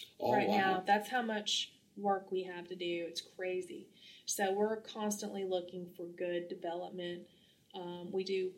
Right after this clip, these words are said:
Speaker 2: mobile technology. We have Android, I O S development, um, opportunities open, and it's, it's, it's exciting. But, um, yeah, finding talent, that kind of talent is, is a challenge here in Oklahoma City.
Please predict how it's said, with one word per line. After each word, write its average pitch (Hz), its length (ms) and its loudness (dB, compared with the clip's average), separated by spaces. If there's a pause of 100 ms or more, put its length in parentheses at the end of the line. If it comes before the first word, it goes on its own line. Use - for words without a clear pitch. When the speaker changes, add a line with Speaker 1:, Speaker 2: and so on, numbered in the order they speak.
(260)
Speaker 2:
mobile 190 300 2
technology. 185 640 0
We 190 80 0
have 180 120 -2 (200)
Android, 196 400 2
I 180 200 2
O 180 100 4
S 175 400 2 (440)
development, 180 720 0 (140)
um, 185 200 -6
opportunities 185 680 -4
open, 175 340 -6
and 175 140 -8 (300)
it's, - 180 -6 (120)
it's, - 480 -4
it's 240 120 0
exciting. 262 600 6 (560)
But, - 400 4
um, 101 320 0 (220)
yeah, 214 200 -2 (140)
finding 262 280 -2
talent, 226 440 -2 (160)
that 208 160 2
kind 233 120 0
of 208 60 -2
talent 214 240 2
is, 202 140 0 (120)
is 208 120 4
a 240 60 0
challenge 202 520 4
here 208 140 0
in 196 80 2
Oklahoma 196 260 -2
City. 202 460 -2